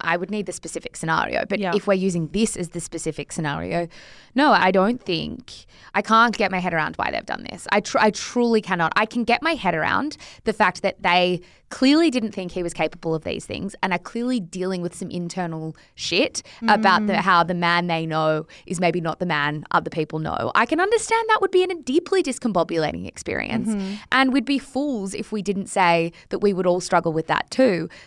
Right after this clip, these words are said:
Speaker 1: But it is that next level of, or four hundred levels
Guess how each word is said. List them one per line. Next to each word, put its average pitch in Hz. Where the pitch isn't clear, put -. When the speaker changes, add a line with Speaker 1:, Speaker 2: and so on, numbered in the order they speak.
Speaker 1:
But 226
it -
is 254
that 196
next -
level 190
of, 165
or 175
four 262
hundred 190
levels -